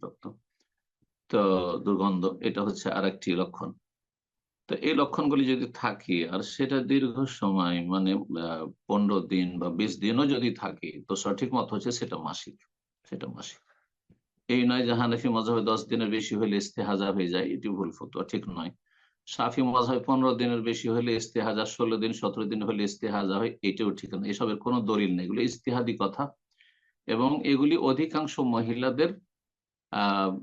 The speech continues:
অবস্থাকে বিবেচনা করে এই মাসলাগুলি তারা বলেছেন এসব মযহাবে। কিন্তু এমনটা নয় যে পনেরো দিনে, ষোলো দিন, সতেরো দিন হইলে আর মাসিক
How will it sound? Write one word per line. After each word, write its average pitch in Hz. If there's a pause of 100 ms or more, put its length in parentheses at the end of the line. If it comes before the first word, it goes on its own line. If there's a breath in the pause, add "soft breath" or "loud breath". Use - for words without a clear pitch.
(280)
অবস্থাকে 120 (100)
বিবেচনা 120
করে 139 (300)
এই 143 (220)
মাসলাগুলি 117
তারা 85
বলেছেন 87 (600)
এসব 95 (320)
মযহাবে। 92 (760)
কিন্তু 151 (340)
এমনটা 131
নয় 190
যে 196
পনেরো 151
দিনে, 143
ষোলো 139
দিন, 135
সতেরো 131
দিন 135
হইলে 131
আর 127 (120)
মাসিক 117